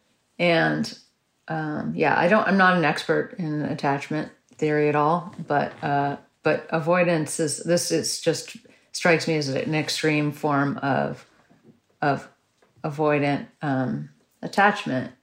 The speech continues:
Um, I, I personally am, uh, definitely insecurely attached. I am anxious and avoidant. I guess they call that, um, disorganized attachment style, meaning that I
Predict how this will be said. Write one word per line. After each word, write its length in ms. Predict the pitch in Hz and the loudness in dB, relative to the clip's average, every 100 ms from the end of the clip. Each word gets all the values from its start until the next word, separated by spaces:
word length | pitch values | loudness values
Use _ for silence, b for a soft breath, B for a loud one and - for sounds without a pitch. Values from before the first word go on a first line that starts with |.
| _ | _
Um, 340 | 156 143 143 - b b | 0 0 0 -4 b b
I, 440 | 175 - 185 190 214 | 2 4 8 8 8
I 20 | |
personally 640 | 214 208 - 190 180 170 | 6 2 4 2 4 4
am, 280 | 156 156 - - | 4 0 -4 -8
uh, 420 | 156 151 - - 147 | 0 2 2 -2 0
definitely 580 | 180 170 175 175 175 175 | 4 4 4 0 4 4
insecurely 680 | 170 175 175 156 156 160 160 | 2 0 0 2 4 6 6
attached. 640 | 160 160 151 180 - - | 6 6 6 4 -4 -2
I 200 | 151 151 | 4 4
am 440 | 156 151 151 151 - | 4 2 0 -4 -2
anxious 460 | 165 165 160 165 - - | 0 2 2 -2 -4 -4
and 300 | 160 160 156 | 0 2 0
avoidant. 460 | 139 151 151 147 | 2 2 4 2
I 80 | 151 | 2
guess 220 | 147 151 | 2 0
they 180 | 156 147 | 0 0
call 220 | 147 147 | 2 2
that, 320 | 147 143 143 | 4 2 2
um, 380 | 143 143 - - - B B B | -2 -4 -4 -6 -12 B B B
disorganized 800 | 170 - 170 160 156 156 151 151 | -4 2 2 4 4 4 2 0
attachment 500 | 165 165 151 160 160 | 2 2 2 -2 -6
style, 440 | - 151 151 151 B B B - | 0 4 4 2 B B B 2
meaning 400 | 190 185 170 160 | 4 4 4 6
that 300 | 151 147 - | 6 4 4
I 480 | 156 151 147 147 | 6 6 6 4